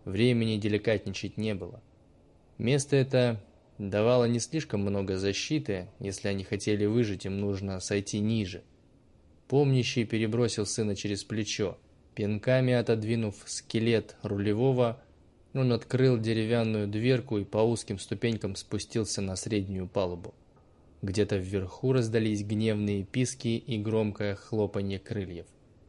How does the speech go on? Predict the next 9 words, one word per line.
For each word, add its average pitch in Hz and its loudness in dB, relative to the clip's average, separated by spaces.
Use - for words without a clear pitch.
Крылачи 104 0
уже 104 2
кружили 104 0
над 101 -2
корпусом 101 -2
корабля 107 2
в - -10
поисках 92 -6
жертв. 90 -8